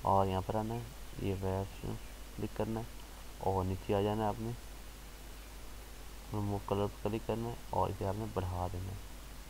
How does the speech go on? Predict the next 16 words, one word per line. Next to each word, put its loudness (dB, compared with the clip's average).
तकरीबन 2
यहाँ 4
पर 2
आप 4
कर 2
सकते -4
हैं 0
easily। 0
ओके, 4
इतना 2
करने 4
के 2
बाद 6
आपने 2
ये 2
देखें, -2